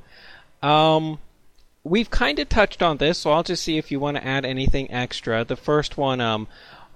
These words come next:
what inspired you to create the Northern Runes Radio podcast, and then what inspired you to branch out into a network? Because recently you've kind of branched out into a network, which is why I'm on the R S S and,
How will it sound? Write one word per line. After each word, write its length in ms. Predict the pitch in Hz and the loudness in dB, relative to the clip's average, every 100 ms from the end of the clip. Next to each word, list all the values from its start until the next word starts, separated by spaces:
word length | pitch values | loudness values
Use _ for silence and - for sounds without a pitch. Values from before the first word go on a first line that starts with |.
| - | -16
what 440 | 120 123 160 202 | -8 2 2 4
inspired 640 | 220 202 - 165 175 180 - | 0 -4 -2 2 2 0 -2
you 80 | |
to 100 | 139 | -6
create 440 | 139 - 131 143 - | -6 0 2 2 0
the 80 | 160 | -4
Northern 420 | 151 156 156 143 | 0 0 0 -4
Runes 380 | 143 143 139 131 | -2 -4 -4 0
Radio 420 | 127 131 131 120 | 2 2 0 0
podcast, 880 | - 131 151 156 - 165 165 170 - - | -2 -2 -2 4 4 4 -6 -8 -12 -12
and 300 | 143 147 135 | -8 -8 -2
then 320 | 165 220 233 | 0 0 -2
what 440 | 220 160 175 202 - - | -6 -2 2 2 0 -4
inspired 720 | 175 180 175 - 160 160 156 | -2 -2 -4 0 2 2 0
you 60 | 156 | -2
to 100 | 147 | -2
branch 360 | 151 147 147 - | -2 -2 -2 -4
out 240 | 135 139 | -4 -2
into 280 | 147 139 151 | -6 -6 -4
a 60 | 139 | -2
network? 640 | 156 208 - 104 92 - - | -2 -2 -2 -2 -2 -6 -6
Because 280 | 120 127 | -4 -4
recently 600 | 120 180 208 190 151 156 151 | 0 -2 0 -4 -4 -2 0
you've 220 | 135 127 | -2 -4
kind 240 | 143 123 | -6 -6
of 80 | 120 | -4
branched 320 | 123 123 - | -4 -4 -2
out 160 | 131 127 | 0 0
into 240 | 120 120 | -4 -4
a 60 | 110 | -2
network, 520 | 123 - 123 123 - - - - - - | -2 -2 0 0 -2 -8 -12 -20 -20 -6
which 220 | 120 - | -4 -4
is 140 | 120 127 | -4 0
why 200 | 113 110 | 2 2
I'm 220 | 110 110 | 0 -4
on 180 | 110 107 | -2 2
the 140 | 104 | 2
R 240 | 107 107 | 0 -6
S 240 | 107 104 120 | -6 -6 -4
S 340 | 101 107 113 | -2 -2 -2
and, 220 | 104 101 | -8 -12